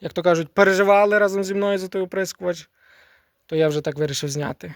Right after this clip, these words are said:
Знімаю ввечері, бо вдень мене нема вдома, завтра знов не буде. І коли час буде вдень, не знаю, зняти. Бо нема вдома. А оприскувач ще відчепиться скоро, бо вже жнива будуть за тиждень. Так що така, хлопці, ситуація. Поміняв,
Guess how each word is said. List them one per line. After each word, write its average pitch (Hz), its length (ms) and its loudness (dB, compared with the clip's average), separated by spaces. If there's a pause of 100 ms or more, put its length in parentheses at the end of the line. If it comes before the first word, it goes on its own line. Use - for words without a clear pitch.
Знімаю 175 340 2
ввечері, 180 360 0
бо 156 140 -4
вдень 160 280 0
мене 156 160 -6
нема 156 160 -6
вдома, 185 300 -2
завтра 151 280 -6
знов 196 180 -2
не 202 80 -2
буде. 170 300 -4
І 147 100 -8 (420)
коли 160 200 -2
час 156 260 -2
буде 151 220 -4
вдень, 147 300 -2 (100)
не 156 80 -6
знаю, 139 360 -8
зняти. 165 380 -12 (1080)
Бо 165 120 -6
нема 156 240 0
вдома. 185 420 -2 (600)
А 170 320 0
оприскувач 175 440 -4
ще 185 120 -4
відчепиться 175 540 -4
скоро, 151 400 -8 (180)
бо 156 140 -12
вже 147 140 -6
жнива 147 300 -4
будуть 160 260 -10
за 156 100 -12
тиждень. 180 400 -16 (600)
Так 247 140 0
що 247 100 -2
така, 220 440 2
хлопці, 180 340 -4
ситуація. 160 600 -6 (240)
Поміняв, 240 460 2